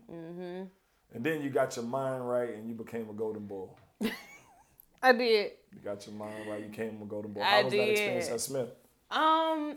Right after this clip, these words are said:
Speaker 1: it's been, it's been going pretty well. I'm one of those lesser known students. I don't really go on campus too much because I'm older. I'm twenty-eight now.
Speaker 2: For sure.
Speaker 1: So, um, after,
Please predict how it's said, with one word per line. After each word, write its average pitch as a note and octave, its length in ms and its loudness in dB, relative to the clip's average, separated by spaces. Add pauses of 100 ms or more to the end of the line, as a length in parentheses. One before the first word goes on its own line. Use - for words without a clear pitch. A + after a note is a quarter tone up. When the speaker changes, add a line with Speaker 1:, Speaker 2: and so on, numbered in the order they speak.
Speaker 1:
it's D#4+ 280 4
been, F4+ 300 4
it's E4+ 180 0
been D#4+ 240 0
going D4+ 260 2
pretty D4+ 220 -2
well. B3+ 400 2
I'm C#4 220 0
one C4+ 180 0
of C4 80 -4
those A#3+ 220 0
lesser A#3+ 280 4
known A#3+ 220 0
students. B3 400 -4
I G#3+ 120 4
don't C4 100 -2
really B3 200 0
go G#3+ 100 -4
on G#3+ 180 -4
campus G#3+ 360 -6
too A#3+ 140 -8
much A#3 400 -6
because F#3 600 -2 (340)
I'm C#4+ 180 0
older. G#3 360 4 (120)
I'm G#3+ 120 -2
twenty-eight G#3+ 500 0
now. F3+ 300 -2
Speaker 2:
For F3+ 80 -6
sure. A3+ 100 -2
Speaker 1:
So, F3+ 320 2
um, D#3+ 560 -8 (1400)
after, G#3+ 640 4